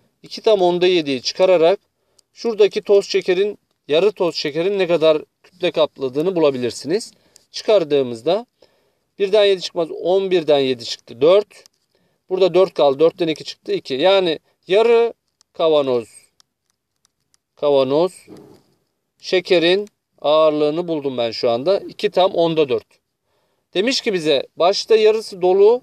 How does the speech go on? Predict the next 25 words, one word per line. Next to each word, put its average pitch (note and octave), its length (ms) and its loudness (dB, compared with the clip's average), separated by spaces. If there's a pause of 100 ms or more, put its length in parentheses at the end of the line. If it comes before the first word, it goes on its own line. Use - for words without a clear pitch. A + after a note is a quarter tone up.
(160)
ve E3+ 100 -2
kabın G3 320 0
ağırlığı D#3+ 460 2
varken E3+ 360 0
iki - 180 -14
tam E3+ 180 -2
onda D3+ 240 0
yedi. C3 320 -2 (120)
E, F3 200 -6
biz F#3+ 240 -12 (360)
yarı F#3+ 240 2
toz F#3+ 260 0
şekeri E3+ 400 0
bulduk, F3+ 380 2
iki - 200 -18
tam D#3 160 0
onda C3 260 0
dört. F3+ 160 0 (100)
O F#3 80 -6
zaman G3 200 0
iki - 160 -6
tam F#3+ 160 2
onda E3+ 220 0
yediden C3+ 460 0
de E3+ 200 2